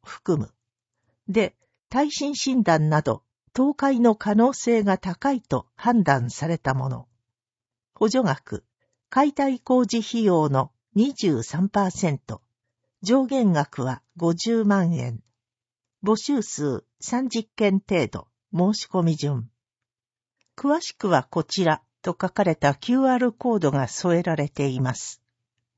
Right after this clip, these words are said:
申し込み、問い合わせ。五月二十日水曜日から直接建築課、内線三四六一。住宅利活用関係奨励金、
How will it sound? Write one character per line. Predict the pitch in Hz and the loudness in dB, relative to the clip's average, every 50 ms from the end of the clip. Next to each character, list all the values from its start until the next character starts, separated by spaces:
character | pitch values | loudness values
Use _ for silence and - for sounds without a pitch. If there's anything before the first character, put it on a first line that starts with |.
| _ _ _ _ _ _ _ _ _ _ - | _ _ _ _ _ _ _ _ _ _ -2
申 | 220 247 277 269 | 0 0 0 0
し | - - | -4 -10
込 | - - 233 | -2 0 2
み、 | 208 196 - - _ - | 2 2 2 0 _ -4
問 | - 180 196 196 | -2 0 0 2
い | 190 185 | 2 0
合 | 180 | 0
わ | 165 160 165 | 0 -2 -4
せ。 | - - 147 131 - _ _ _ _ _ _ _ _ _ _ _ - | -2 -4 -4 -4 -4 _ _ _ _ _ _ _ _ _ _ _ 0
五 | - 285 | 0 2
月 | 294 285 247 - - 180 | 2 2 -2 -2 -4 -2
二 | 160 180 | -2 -2
十 | - - - - | -4 -6 -4 2
日 | 180 151 - - | 2 2 2 0
水 | - - - 247 262 254 262 | -8 -6 -4 -2 -2 0 2
曜 | 254 247 220 | 2 2 2
日 | 180 160 139 - | 2 0 -4 -4
か | - 123 | -4 -6
ら | - 113 113 - _ _ _ _ _ - | -6 -6 -8 -12 _ _ _ _ _ -4
直 | 175 170 - | -4 -4 -4
接 | - - 233 240 - - 208 196 - | -4 -2 -4 -4 -2 -2 -4 -4 -4
建 | - - 208 202 196 208 | -4 -4 -2 0 0 0
築 | 214 - - - - 175 160 | -2 -4 -12 -6 -4 -4 -4
課、 | - - 127 - _ _ _ _ _ _ _ _ _ _ _ - | -2 -6 -6 -6 _ _ _ _ _ _ _ _ _ _ _ -2
内 | 202 220 226 214 | -2 0 0 -2
線 | - - 202 196 190 175 - - _ - | -4 -2 -2 0 0 0 0 -4 _ -14
三 | - - - 240 262 254 254 240 | -12 -6 -6 -4 -4 -2 -2 0
四 | 240 220 202 151 120 127 | 2 2 2 2 0 -2
六 | - 131 - - - 156 | -2 -4 -4 -2 -2 -2
一。 | 143 131 139 _ - - 120 110 - _ _ _ _ _ _ _ _ _ _ _ _ _ _ _ _ _ _ _ _ _ _ _ _ _ _ _ _ _ _ _ _ _ _ _ _ _ _ _ _ _ _ _ _ _ _ _ _ _ _ _ _ _ - | -2 -2 -6 _ -12 -12 -12 -12 -12 _ _ _ _ _ _ _ _ _ _ _ _ _ _ _ _ _ _ _ _ _ _ _ _ _ _ _ _ _ _ _ _ _ _ _ _ _ _ _ _ _ _ _ _ _ _ _ _ _ _ _ _ _ -4
住 | 208 196 233 277 311 - | -2 0 2 2 2 2
宅 | - 294 285 - - 240 233 - | -2 -4 -4 -2 0 0 0 2
利 | 180 208 208 | 2 0 0
活 | - - 311 - - - 277 | 0 -2 -4 -2 -2 -2 0
用 | 277 277 262 247 | 4 4 4 4
関 | 233 - 254 240 226 208 | 4 2 2 4 4 4
係 | - - 170 156 151 139 - | 4 4 2 2 2 2 0
奨 | - - - 208 220 220 214 | -2 -4 0 2 2 4 4
励 | 208 202 190 180 | 4 4 2 2
金、 | - - - 170 160 151 160 | 0 -2 -2 0 0 0 0